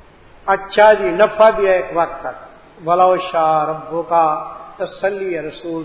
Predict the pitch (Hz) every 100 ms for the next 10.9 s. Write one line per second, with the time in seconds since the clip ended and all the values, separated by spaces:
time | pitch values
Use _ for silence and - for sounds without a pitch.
0 | 143 160 147 139 139 131 131 139 127 -
1 | - - - - - 170 165 151 151 143
2 | 143 139 135 156 - - - _ 170 165
3 | 165 165 185 175 175 170 160 156 - 151
4 | 139 143 190 214 - - - - - 170
5 | 170 170 180 175 165 170 180 170 160 165
6 | 147 143 - - - _ _ - - 143
7 | 190 214 208 190 185 180 160 156 151 180
8 | 185 190 185 180 170 165 160 160 151 -
9 | - 190 190 - 170 156 160 160 156 147
10 | 143 226 247 - 208 175 160 127 127